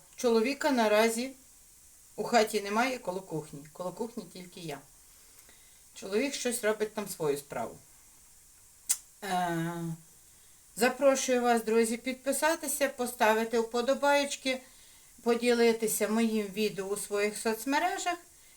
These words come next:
і рухатися в напрямку українського контенту.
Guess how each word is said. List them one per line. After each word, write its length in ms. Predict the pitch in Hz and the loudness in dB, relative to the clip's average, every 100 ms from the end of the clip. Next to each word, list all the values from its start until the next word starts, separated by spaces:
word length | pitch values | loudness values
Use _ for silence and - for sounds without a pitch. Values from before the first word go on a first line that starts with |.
| - | -10
і 180 | 311 392 | -2 0
рухатися 560 | 320 302 302 285 - 202 | 0 -2 0 -2 -2 -2
в 60 | |
напрямку 520 | 214 233 220 208 - 190 | -2 -2 -2 -4 -6 -10
українського 960 | - 165 202 185 208 240 233 - 196 | -10 -8 -6 -4 -2 -4 -6 -6 -6
контенту. 680 | 190 180 170 135 127 135 - | -6 -8 -8 -10 -12 -16 -20